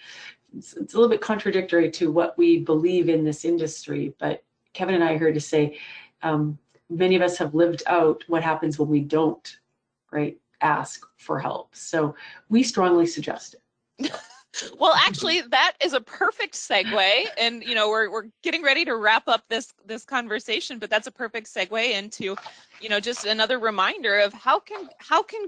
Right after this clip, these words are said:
Speaker 2: you two as resources, as coaches, be in service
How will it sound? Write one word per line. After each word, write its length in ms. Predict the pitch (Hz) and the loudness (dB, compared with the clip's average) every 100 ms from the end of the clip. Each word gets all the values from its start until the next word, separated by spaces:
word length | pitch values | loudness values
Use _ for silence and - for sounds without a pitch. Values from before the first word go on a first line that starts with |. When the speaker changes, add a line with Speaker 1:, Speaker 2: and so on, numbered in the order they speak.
| _ | _
Speaker 2:
you 260 | 220 254 427 508 | -6 4 4 4
two 400 | 330 233 247 622 | 0 2 2 2
as 240 | - 302 247 | 0 0 -2
resources, 680 | 262 403 - 247 277 339 330 | -6 -6 -2 -4 -4 -8 -2
as 200 | 262 262 | -2 -2
coaches, 800 | - - 392 - 220 226 320 - _ _ _ _ 208 | -10 -6 -4 -2 -2 -2 -4 -16 _ _ _ _ -2
be 340 | 285 349 349 | 2 4 4
in 140 | 320 330 | 2 0
service 840 | - 294 381 254 - 277 - - | 0 0 2 -2 0 -4 -6 -16